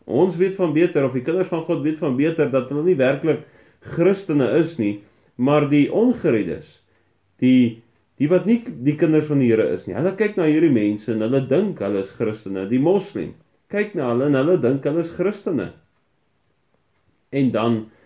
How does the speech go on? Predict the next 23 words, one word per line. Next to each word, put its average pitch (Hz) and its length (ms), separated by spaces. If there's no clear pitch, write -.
word 117 260
die 117 120
weg 101 280
van 120 160
die 107 80
waarheid 95 440
belaster, 90 640
want 104 160
hierdie 113 160
mense 101 300
is 120 80
nie 123 120
werklik 98 480
Christen 110 400
nie, 98 120
want 95 160
'n 110 100
Christen 156 380
beteken 117 500
'n - 100
volgeling 156 500
van 104 180
Christus. - 640